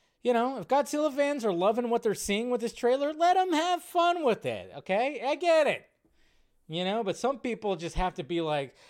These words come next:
they have to be like the Debbie Downer and be like, "This looks like it." It's like, well, I don't think they care. I don't think, like, the fans of these movies, I don't think they really care,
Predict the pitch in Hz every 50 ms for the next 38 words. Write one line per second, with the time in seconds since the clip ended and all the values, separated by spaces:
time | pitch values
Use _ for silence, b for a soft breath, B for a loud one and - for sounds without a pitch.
0 | b b b 180 185 214 247 240 - 226 175 180 214 214 196 196 185 180 - 165
1 | 143 117 147 156 160 151 170 160 131 131 131 135 135 139 135 139 135 127 120 120
2 | 131 131 131 131 131 131 123 - - 220 254 277 269 - - - 240 240 233 233
3 | 233 - - - 220 214 214 214 208 208 202 - 247 233 233 226 226 226 247 233
4 | 214 220 220 214 - 233 226 226 220 269 269 277 277 277 277 _ b b b b
5 | b b b b b b - - 208 254 247 285 269 214 262 254 247 - - 233
6 | 254 262 240 151 113 104 113 143 175 202 190 226 233 233 226 208 - 196 - -
7 | - - 190 202 226 226 214 196 160 165 147 151 175 190 175 151 156 147 147 160
8 | 175 226 247 269 269 254 - _ b b b b b b b b _ _ - 202
9 | 240 277 277 311 240 285 269 269 262 269 262 269 208 - 233 247 269 285 269 170
10 | -